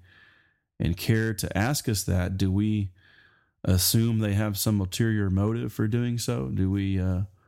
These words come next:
uh, you know, just think, "Well, they're just looking for some dirt, or they're gonna try and put a dent in my reputation," or something like this, or looking to gossip? And,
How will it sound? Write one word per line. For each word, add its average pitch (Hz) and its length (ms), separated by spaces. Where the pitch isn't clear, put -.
uh, 80 300
you 101 180
know, 92 140
just 92 380
think, 90 300
"Well, 87 100
they're 123 140
just 117 220
looking 110 220
for 101 160
some 92 240
dirt, 110 320
or 92 120
they're 98 180
gonna 95 200
try 95 300
and 90 300
put 107 140
a 90 60
dent 101 380
in 90 100
my 95 180
reputation," 95 680
or 87 80
something 98 360
like 90 240
this, 95 360
or 90 240
looking 95 280
to 92 100
gossip? 92 640
And, 90 220